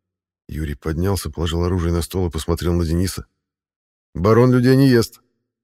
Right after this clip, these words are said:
Не надо портить его вкусовые привычки такими дикими фантазиями». Геннадий старался избежать конфликта.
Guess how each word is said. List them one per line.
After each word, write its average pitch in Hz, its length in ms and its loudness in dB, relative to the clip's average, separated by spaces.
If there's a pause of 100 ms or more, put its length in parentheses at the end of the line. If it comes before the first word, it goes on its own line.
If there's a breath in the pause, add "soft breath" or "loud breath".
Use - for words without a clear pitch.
(120)
Не 110 120 2
надо 120 260 6
портить 120 380 0
его 120 140 2
вкусовые 123 460 2
привычки 117 420 2
такими 101 340 0
дикими 98 340 0
фантазиями». 85 640 0 (600)
Геннадий 78 500 -6
старался 82 500 -2
избежать 78 360 -2
конфликта. 78 540 -4